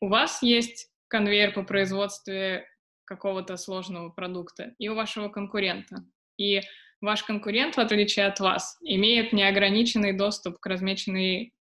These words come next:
э, размеченным людьми данным. Он может сколько угодно доливать, э, новые данные в обучающий пул. Он может сколь угодно часто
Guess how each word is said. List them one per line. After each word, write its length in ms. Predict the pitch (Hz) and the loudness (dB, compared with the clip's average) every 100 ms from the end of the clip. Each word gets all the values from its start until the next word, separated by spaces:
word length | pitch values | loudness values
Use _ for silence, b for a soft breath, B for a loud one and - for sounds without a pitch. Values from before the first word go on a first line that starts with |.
| - | -6
э, 180 | 185 | -2
размеченным 520 | 185 185 208 208 190 185 | -2 0 -2 0 -4 -2
людьми 320 | 185 190 190 | -2 -2 0
данным. 480 | 202 311 285 202 208 B B B - | 0 2 0 0 -4 B B B -6
Он 140 | 208 | 0
может 360 | 208 214 208 214 - | 2 2 0 -4 -10
сколько 400 | - - 233 220 | -10 -2 0 0
угодно 420 | 214 208 220 214 190 | -2 0 0 0 0
доливать, 600 | 190 190 196 196 - 190 | 0 2 2 0 -4 -6
э, 180 | 185 | -4
новые 440 | 185 190 208 190 185 | 0 0 0 0 0
данные 460 | 185 196 190 180 | 0 0 -2 -4
в 60 | 175 | -4
обучающий 720 | 170 175 190 196 190 - 175 | -8 -8 -2 -2 -2 -6 -10
пул. 300 | - 170 175 | -6 -6 -6
Он 160 | - 180 | -8 -8
может 380 | 190 190 190 - B B _ | -6 -4 -6 -8 B B _
сколь 300 | - 208 208 | -6 -2 0
угодно 380 | 196 196 190 190 | 2 2 2 -2
часто 760 | 208 214 214 - 196 190 - | 0 0 -2 0 2 2 -2